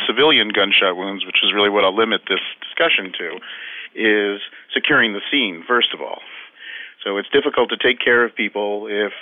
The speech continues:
there's a shooter still on the rampage. So one of the things that's always important is to remind people to be careful in that respect. The other thing that becomes very important is anytime something, if there is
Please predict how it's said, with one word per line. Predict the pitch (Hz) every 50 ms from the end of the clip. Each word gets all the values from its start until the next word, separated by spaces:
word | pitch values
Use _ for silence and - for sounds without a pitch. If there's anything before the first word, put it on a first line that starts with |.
| - -
there's | 104 101 98
a | 98 95
shooter | - - 127 113 101 95
still | 95 - - 101 92
on | 90 87
the | 95 95
rampage. | 101 107 104 95 - - 85 78 87 - - - - - - - - - - - - - _ -
So | - 95
one | 107 107
of | 110 104
the | 101 -
things | - 110 101 104 92
that's | 95 -
always | 117 113 110 104 92
important | 107 104 - - 117 110 104 101 104
is | 98 - -
to | 107
remind | 101 101 101 98 95 95 92 95 -
people | - 165 135 - 113 104 104 101 101 - _ - -
to |
be | 113 120 -
careful | - 147 131 123 117 - 101 92
in | 95 95
that | 92 90 87 -
respect. | 90 - - - - 80 73 - - - - - - - - - - - - _ - - - - - - - - - - - -
The | 117 135
other | 160 185 175 165 156 147 139 131 127 117 107 - 98 107 -
thing | 127 117 113 107 107
that | 107 117
becomes | 113 - 123 110 104
very | 104 110 113 110
important | 107 - - 156 135 117 110
is | 104 117
anytime | 120 131 131 - - 123 113 107 - -
something, | - 110 104 - - 107 104 104 107 101 - - - - - - - _
if | - 95 -
there | - 110 110
is | 107